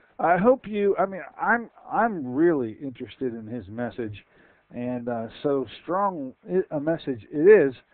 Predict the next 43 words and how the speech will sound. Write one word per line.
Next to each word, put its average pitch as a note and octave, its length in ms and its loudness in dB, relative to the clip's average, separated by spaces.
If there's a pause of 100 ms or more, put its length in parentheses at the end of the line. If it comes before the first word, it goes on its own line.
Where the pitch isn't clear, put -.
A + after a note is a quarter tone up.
(440)
that, D3 340 6
uh, C#3+ 100 4
we're D#3+ 180 4
bringing A#3 260 6
him A#3+ 80 2
back, A3+ 280 4
folks. D3+ 300 -4 (380)
He's C3+ 80 -12
gonna D#3 180 -6
be D#3 140 0
our D3+ 180 2
featured D#3 380 -4 (200)
guest C#3+ 220 2 (140)
next F3 400 -2
Wednesday G3+ 640 2 (440)
on E3 100 -4
what F3+ 160 -2
we'll A3+ 140 6
call G#3+ 280 6
part G#3 400 4 (120)
three, F#3 360 2 (480)
and D#3+ 280 -2
it F3 260 -6
will E3 160 -2
be F3 320 4
the D#3+ 440 2
interesting G3+ 600 -6 (140)
show E3+ 320 4
that C#3+ 160 2
I C3+ 100 2
believe C#3 560 0
you've D#3+ 240 -4
all E3 160 6
been C3 180 -4
waiting E3 380 2
for, B2 300 0 (480)
'cause E3+ 200 2
we're E3+ 100 0
finally A3 320 2
gonna A3 200 0
get G3+ 220 4
to F#3+ 80 -2
his E3+ 220 0